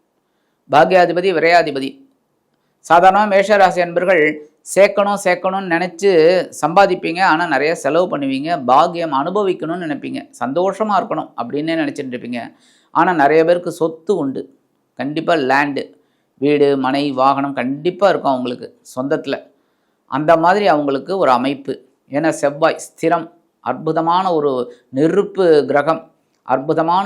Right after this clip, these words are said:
ஒரு முன்னேற்றம் உங்களுக்கு இருக்கும். நிறைய, இந்த சரராசியில நீங்க பிறந்தா கூட, ந-, எவ்வளவோ பிரச்சனைகளை சந்திச்சா கூட உங்க பேர்ல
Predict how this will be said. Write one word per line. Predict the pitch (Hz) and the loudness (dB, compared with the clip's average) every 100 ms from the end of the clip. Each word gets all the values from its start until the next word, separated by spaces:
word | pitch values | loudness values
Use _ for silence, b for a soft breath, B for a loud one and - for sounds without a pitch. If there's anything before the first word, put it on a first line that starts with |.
| 185 | 0
ஒரு | 147 139 | -2 -2
முன்னேற்றம் | 151 160 208 175 | -4 -4 -4 -8
உங்களுக்கு | 143 131 127 127 | -4 -4 -6 -8
இருக்கும். | 123 135 - _ _ _ - | -6 -8 -8 _ _ _ -10
நிறைய, | 120 147 165 180 - _ _ _ _ _ _ _ - | -8 -6 -4 -6 -6 _ _ _ _ _ _ _ -14
இந்த | 123 113 110 - _ - | -12 -12 -14 -20 _ 0
சரராசியில | 147 185 196 175 185 165 | 6 8 8 4 2 0
நீங்க | 156 143 147 | 2 -2 -2
பிறந்தா | 160 165 160 | 0 2 2
கூட, | 185 190 127 143 - _ _ 143 | 2 4 4 0 -6 _ _ -8
ந-, | 135 123 120 - b _ 131 | -6 -6 -8 -14 b _ 0
எவ்வளவோ | 156 190 190 208 208 | 4 4 6 4 4
பிரச்சனைகளை | 175 180 190 180 175 | 0 0 -2 0 0
சந்திச்சா | 151 165 180 180 170 | 0 -4 -2 0 2
கூட | 175 143 139 208 - _ _ _ 156 | 4 4 2 -2 -16 _ _ _ -4
உங்க | 185 196 196 | 0 4 4
பேர்ல | 208 220 | 4 4